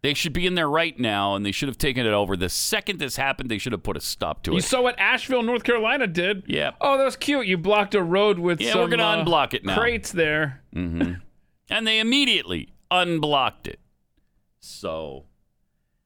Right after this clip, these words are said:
Speaker 1: I don't know. I, it's
Speaker 2: And
Speaker 1: just
Speaker 2: I
Speaker 1: bizarre.
Speaker 2: I fear that Chaz is just a group of pioneers, and there's gonna be more Chazes pop up all over the place.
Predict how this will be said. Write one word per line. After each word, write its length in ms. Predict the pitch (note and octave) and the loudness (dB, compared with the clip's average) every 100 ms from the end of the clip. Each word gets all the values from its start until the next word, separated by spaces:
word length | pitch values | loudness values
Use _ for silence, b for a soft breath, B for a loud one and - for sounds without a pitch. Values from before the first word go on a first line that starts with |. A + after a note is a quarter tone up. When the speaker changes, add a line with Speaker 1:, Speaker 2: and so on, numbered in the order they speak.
| _ | _
Speaker 1:
I 40 | - | -6
don't 120 | F3 | -4
know. 320 | F#3+ F3 G2+ - - | -2 -2 -4 -8 -6
I, 320 | A#2 C#3 A#2+ - | -2 -2 -4 -10
it's 300 | - - - - - - _ _ _ _ _ - | -12 -8 -8 -10 -16 -20 _ _ _ _ _ -6
Speaker 2:
And 180 | C#3+ D#3 | -4 -2
Speaker 1:
just 300 | E3 - G2+ | -4 -4 -4
Speaker 2:
I 20 | |
Speaker 1:
bizarre. 800 | C#3 B2 F#2 B2 E3 E2+ A1 - _ | -2 0 0 0 0 -2 -4 -12 _
Speaker 2:
I 240 | D3+ D#3+ G#3 | -2 0 -2
fear 600 | - - D3 B2 A#2 - - | -4 -4 -2 -2 -6 -10 -8
that 440 | C3+ B2 A#2+ - | -4 -4 -6 -6
Chaz 640 | - E3+ D#3+ C3 B2 B2 - | -2 0 0 -2 -2 -6 -8
is 680 | - C3+ B2 A#2+ B2 - - - | -4 -2 -2 -2 -6 -8 -16 -4
just 360 | D#3 C#3 - | -2 -2 -2
a 100 | C3+ | -2
group 320 | B2+ C#3+ D#3 | 0 0 0
of 220 | C3+ A#2+ - | -2 -6 -4
pioneers, 800 | D#3+ G3 F3 F3 A#2 G2 - - _ _ _ _ _ _ | -4 -2 -2 -4 -8 -12 -20 -20 _ _ _ _ _ _
and 140 | - A#2+ | -4 -2
there's 160 | C3 | -2
gonna 180 | C#3+ D#3 | 0 0
be 100 | C#3+ | 0
more 460 | C#3 C#3 D#3+ E3 C#3+ | -2 -2 -2 -2 -6
Chazes 800 | - - E3+ D#3+ D3+ C#3 A2+ G#2+ - | -8 -6 -2 0 0 -2 -4 -6 -8
pop 320 | - C#3 C3+ | -4 -4 -2
up 240 | C3+ B2 B2+ | -4 -4 -4
all 380 | C#3+ C#3+ D3 D3 | -4 -2 0 -2
over 120 | C#3 | -2
the 100 | C3 | -6
place. 500 | B2+ A2 G2+ - - | -8 -14 -14 -18 -20